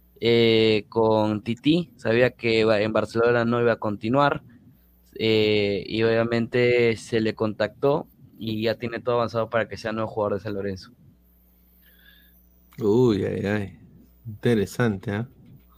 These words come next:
Speaker 1: Ujú.
Speaker 2: Interesante. As-, Tití Ortiz a San Lorenzo. As-, dice, Liga uno Perú, ciento cuarenta y nueve mil millones. Primera división de Uruguay, ciento cuarenta mil.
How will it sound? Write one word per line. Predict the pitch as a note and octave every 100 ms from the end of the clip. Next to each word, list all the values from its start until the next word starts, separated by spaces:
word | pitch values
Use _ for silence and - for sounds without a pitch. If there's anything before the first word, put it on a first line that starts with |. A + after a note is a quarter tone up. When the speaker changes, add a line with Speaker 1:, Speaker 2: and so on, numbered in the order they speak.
| _ -
Speaker 1:
Ujú. | F3+ E3 F3+ G#3 G#3 - - _ -
Speaker 2:
Interesante. | A#2 A#2+ A2+ A2 G2 F#2 G#2 G2+ F#2 F#2 F2+ F2+ - - - - - -
As-, | - - - - -
Tití | - A2+ - D3
Ortiz | D#3+ C3+ A2 D3 C#3+
a | D3+
San | C3+ A2+
Lorenzo. | G2 G2 B2+ G#2+ F#2+ - F#2+ - - -
As-, | - - - - - _ - - - - - - - _ _ _
dice, | B2 F3 E3+ C3+ C3 A#2+
Liga | B2+ F#3 F#3+ F3
uno | G3 G3 F3+
Perú, | D#3 D#3+ F3+ D3
ciento | C3 - F#3 F3 E3+
cuarenta | D3 B2+ B2 B2
y |
nueve | A#2+ A#2+
mil | B2 D#3
millones. | D#3 C#3+ D3+ E3 C#3 A#2 G#2+ G#2 -
Primera | A#2 B2+ D#3 F3
división | C#3 D#3+ D#3+
de |
Uruguay, | D#3 B2+ D#3 D3+
ciento | A#2 - E3 F3 E3+
cuarenta | C#3 B2 A#2 G#2+ G2+
mil. | G#2 C#3 D3 A2+ G#2